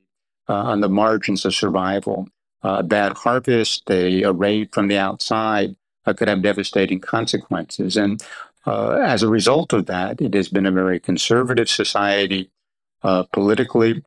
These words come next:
uh, and survival, um, uh, has required, uh, tremendous resilience. And yet this country has, um, survived over the past thousand years and, uh, grew into,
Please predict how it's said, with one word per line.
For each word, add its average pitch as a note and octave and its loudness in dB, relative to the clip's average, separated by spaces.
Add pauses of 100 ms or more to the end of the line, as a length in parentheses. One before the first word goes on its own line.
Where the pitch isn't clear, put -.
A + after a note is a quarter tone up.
(260)
uh, G#2+ 2
and A#2 0
survival, A#2 0 (280)
um, G#2 -4 (320)
uh, G#2 0
has G#2+ 0
required, G2 -2 (300)
uh, G2+ -2
tremendous G2+ 0
resilience. F#2+ 0
And G2+ 2
yet G#2+ 2
this A#2 2
country A2+ 0
has, A2+ -2 (440)
um, F#2+ -4 (420)
survived G2 2
over F#2+ 0
the F#2 -4
past - -4
thousand F#2 -2
years F2+ -4
and, G2 2 (340)
uh, G2+ 2 (320)
grew A2 0
into, F#2+ -2